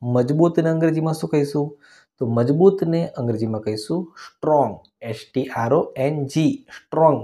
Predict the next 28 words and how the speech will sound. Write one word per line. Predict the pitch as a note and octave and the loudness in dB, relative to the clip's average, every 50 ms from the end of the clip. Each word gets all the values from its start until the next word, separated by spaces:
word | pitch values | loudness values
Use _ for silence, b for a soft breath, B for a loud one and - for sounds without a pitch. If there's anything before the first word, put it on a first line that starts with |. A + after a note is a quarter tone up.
| A2 | -6
મતલબ | A2+ A2+ - A#2+ A2+ - _ | -8 -8 -6 -8 -8 -8 _
કે | - D3+ C#3 | -4 -4 -4
મજબૂત. | B2 G#2+ G#2 G#2+ G#2 A2 A2 - - - - - _ _ _ _ _ _ _ - | -2 -4 -6 -6 -6 -6 -8 -8 -8 -12 -16 -20 _ _ _ _ _ _ _ 0
તેરસો | D#3 D#3+ E3 F3 E3+ E3+ - G3 F#3+ F#3+ | 4 6 6 6 4 6 4 4 4 4
સત્તરમો | - D#3 D#3 - - - F3+ F3+ F#3 F#3+ F#3+ - | 2 0 0 2 4 4 4 4 4 2 0 -2
શબ્દ | - A2+ A2+ A2+ A#2+ A2+ A2+ | -2 -4 -2 -2 -2 -2 -4
મિત્રો | A2 - - C#3 D3+ D#3 A#2 A#2+ B2 | -4 -2 0 0 2 2 2 0 0
મટર. | B2 A#2+ - C3+ A#2+ G#2 G#2 - - - B2+ A#2+ A#2+ | 0 2 4 4 4 2 0 -6 -14 -10 -8 -2 0
મટરને | B2+ C3 B2+ - D#3+ D#3+ D#3+ D#3+ D#3 D#3 D#3+ D#3 C#3+ | 0 0 2 4 4 4 2 0 0 -2 -2 -2 -2
અંગ્રેજીમાં | D3 D3 D3+ D3 D3+ D3+ D3+ D3 C#3+ | -2 -2 -2 -2 -2 -2 -2 -2 -4
શું | D#3 D3 D3 | -4 -4 -2
કહેવાય? | C#3 C3+ C3 C3+ C3+ C3+ C#3 b b b b b b b - | 0 0 0 0 -2 -4 -6 b b b b b b b -6
તો | B2 | -6
મટરને | A2+ A2+ A#2+ C3 - - E3+ F3 E3+ E3 E3 D#3+ D#3 D#3+ D#3 - - | -2 0 0 2 4 6 6 6 6 4 2 -2 -4 -4 -6 -8 -6
અંગ્રેજીમાં | B2+ A#2+ A2+ A2+ A2+ A2 A2 A2 G#2+ A2 | -4 -2 -2 0 -2 -2 -4 -4 -4 -4
કહીશું | G#2+ G#2+ - - F3 F#3+ G#3 G3+ - - _ _ _ _ _ _ _ _ _ _ - | -4 -4 -4 -4 -2 -2 -2 -4 -8 -18 _ _ _ _ _ _ _ _ _ _ 0
પીસ, | G#3 F#3+ C#3 D#2+ - - - - _ _ _ _ | 2 2 2 0 -2 -6 -12 -18 _ _ _ _
પી | - C#3 - - - E3+ | -6 -6 -4 -4 -4 -4
ઈ | - - - C3+ C3+ | -4 -2 0 2 2
એ | C#3 - - C#3+ | 2 4 2 2
એસ, | A#2 - - - - | 2 0 -2 -6 -2
પીસ | - F3+ D3 A#2 - - B2 A#2 | 0 2 2 0 0 -2 -4 -4
મતલબ | A2 - A#2 G#2+ - - | -4 -2 -4 -4 -4 -4
કે | - D#3+ D#3+ D3 B2 G#2+ | -2 -2 -2 -2 -2 -4
મટર. | G#2+ G#2+ - G#2+ - - - - - _ _ - | -4 -4 -4 -4 -6 -6 -10 -16 -20 _ _ 2
તેરસો | D3 D3+ D#3 D#3+ D#3+ - - F3+ F3+ - - C3 | 6 6 6 6 4 2 2 0 0 2 0 0
અઢારમો | A#2 A#2 C#3+ D3+ D#3+ E3+ F3 F3+ - | 2 4 4 4 4 2 0 -4 -4
શબ્દ | - G#2+ G#2+ G#2 | -6 -6 -6 -4